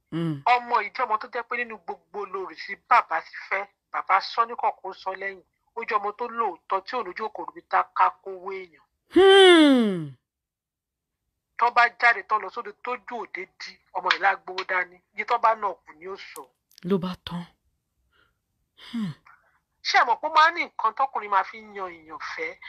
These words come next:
Speaker 2: Àwọn ọ̀dánwò kéékèèké, kéékèèké làwọn obìnrin máa fi ń tẹ́tà nímú. Kán tún kẹ́kọ̀ọ́ lénìí láwọn olórí tó bá kù tán bá wà láàfin.
Speaker 1: Hmm.
Speaker 2: Kì í ṣe kákàn rẹwà. Àwọn nǹkan kéékèèké, kéékèèké lọkùnrin fi máa ń ṣe kíni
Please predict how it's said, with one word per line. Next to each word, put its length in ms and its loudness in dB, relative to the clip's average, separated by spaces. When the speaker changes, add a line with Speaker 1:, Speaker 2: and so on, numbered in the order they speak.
Speaker 2:
Àwọn 280 6
ọ̀dánwò 360 -4
kéékèèké, 720 0
kéékèèké 720 -4
làwọn 240 -4
obìnrin 260 -16
máa 160 -2
fi 160 -16
ń 80 -20
tẹ́tà 440 0
nímú. 280 -20
Kán 240 -4
tún 160 -10
kẹ́kọ̀ọ́ 500 0
lénìí 440 -10
láwọn 240 -2
olórí 220 -14
tó 100 -20
bá 160 0
kù 140 -10
tán 160 -16
bá 100 0
wà 140 2
láàfin. 540 -2
Speaker 1:
Hmm. 300 -8
Speaker 2:
Kì 120 -4
í 60 -6
ṣe 160 -2
kákàn 420 2
rẹwà. 300 -8
Àwọn 340 2
nǹkan 280 -2
kéékèèké, 720 -6
kéékèèké 760 -8
lọkùnrin 480 -6
fi 140 -2
máa 180 -2
ń 40 -10
ṣe 240 -8
kíni 360 -20